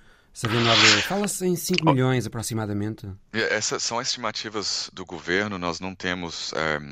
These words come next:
Speaker 2: agora mesmo verificadas pelas Nações Unidas um número, um número exato, são os números que o governo tem contactado e informado publicamente. O que eu posso te contar é que esses vários meses de guerra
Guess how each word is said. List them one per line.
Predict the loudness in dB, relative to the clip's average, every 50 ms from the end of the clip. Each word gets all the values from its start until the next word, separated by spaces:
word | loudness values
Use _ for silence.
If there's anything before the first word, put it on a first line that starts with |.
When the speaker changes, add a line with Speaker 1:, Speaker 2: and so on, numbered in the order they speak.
| -12 -8
Speaker 2:
agora | -8 -8 -6 -4 -2 -2 -2 -2
mesmo | -4 -4 -6 -6 -6 -6 -10 -12 -12 -14 _ _ _ _ _ _ _ _
verificadas | -4 -4 -2 -2 -4 -6 -4 -4 -4 -4 -6 -8
pelas | -10 -8 -8 -8 -8
Nações | -8 -10 -10 -10 -10 -10 -10 -10 -10
Unidas | -8 -8 -8 -6 -6 -8 -8
um | -8
número, | -10 -8 -8 -8 -6 -6 -8 -8 -6
um | -6
número | -6 -4 -4 -2 -2 0 0 0
exato, | 0 0 0 -2 -2 -2 -2 -4
são | -4 -4 -4 -6
os | -6 -6
números | -6 -6 -4 -4 -4
que | -6 -6
o | -6
governo | -4 -2 -2 -2 -2 -2
tem | -2 -2 -2 -2 -6 -12 -16 -16 -14 -14 -16 -18 -12
contactado | -10 -10 -6 -6 -6 -8 -6 -4 -2 0 0 -2 -2
e | -6 -8
informado | -8 -10 -12 -8 -4 -2 -2 0 -2 -4 -8 -12 -18 -20 -20 -20 -20 -20 -18
publicamente. | -16 -12 -12 -10 -6 -6 -6 -4 -4 -6 -6 -6 -6 -8 -8 -8 -10 -14 -18 -18 -18 -18 -14 -12
O | -10 -8
que | -6 -6
eu | -6
posso | -2 0 0 0 0 -2 -6
te | -8 -10
contar | -6 -6 -6 -6 -4 -2 -2 0 0 0
é | -2
que | -4 -6 -6 -6 -6 -6 -8 -12 -16 -12 _
esses | -4 -4 -4 -4 -6 -8 -8 -8 -8 -8 -8 -4
vários | -4 -2 -2 -2 -4 -6 -8
meses | -6 -6 -6 -8 -10 -12
de | -14 -14 -10
guerra | -8 -6 -6 -6 -6 -8 -12 -14 -14